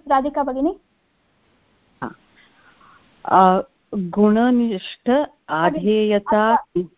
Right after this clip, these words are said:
Speaker 1: यज्ञदत्त आसन इत्यस्मिन् उदाहरणे एव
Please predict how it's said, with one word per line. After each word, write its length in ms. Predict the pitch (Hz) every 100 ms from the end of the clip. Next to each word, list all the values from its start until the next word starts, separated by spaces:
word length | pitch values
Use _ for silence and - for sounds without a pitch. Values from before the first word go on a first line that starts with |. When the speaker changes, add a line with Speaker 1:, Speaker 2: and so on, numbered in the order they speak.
| _ _ _ -
Speaker 1:
यज्ञदत्त 560 | 285 269 339 320 311 320
आसन 480 | 262 269 302 277 -
इत्यस्मिन् 500 | 277 302 294 311 302
उदाहरणे 680 | 285 269 269 277 262 254 226
एव 280 | 208 240